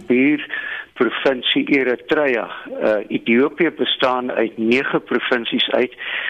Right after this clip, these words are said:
Tigray is een van hulle. Tot en met negentien drieënnegentig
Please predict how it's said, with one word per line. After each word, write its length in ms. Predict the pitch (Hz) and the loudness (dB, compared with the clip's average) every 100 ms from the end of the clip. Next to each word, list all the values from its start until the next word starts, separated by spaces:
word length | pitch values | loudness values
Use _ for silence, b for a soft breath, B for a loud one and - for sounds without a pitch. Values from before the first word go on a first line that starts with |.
| B | B
Tigray 460 | - - 151 139 123 | -2 0 0 2 2
is 200 | 113 - | 0 0
een 200 | 196 160 | 0 0
van 200 | 160 127 110 | 0 0 0
hulle. 280 | 107 117 - | 0 0 0
Tot 220 | 151 147 | -2 0
en 140 | 135 120 | 0 0
met 260 | 123 - | 0 -2
negentien 880 | 135 117 110 113 117 101 110 101 101 - 101 | -2 2 2 0 -4 -2 -2 -2 -8 -8 0
drieënnegentig 960 | 131 139 127 117 127 127 110 120 - | 2 2 0 0 0 -2 -2 -2 -2